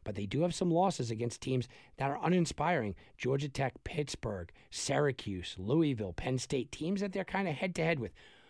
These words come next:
But I tend to think that Virginia Tech is safe. What seed are they gonna get? I don't think they're gonna get a high seed. I mean,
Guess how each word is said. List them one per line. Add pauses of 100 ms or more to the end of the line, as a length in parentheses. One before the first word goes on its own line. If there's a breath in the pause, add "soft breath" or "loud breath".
(160 soft breath)
But
I
tend
to
think
that
Virginia
Tech
is
safe. (280 loud breath)
What
seed
are
they
gonna
get? (340 soft breath)
I
don't
think
they're
gonna
get
a
high
seed.
I
mean,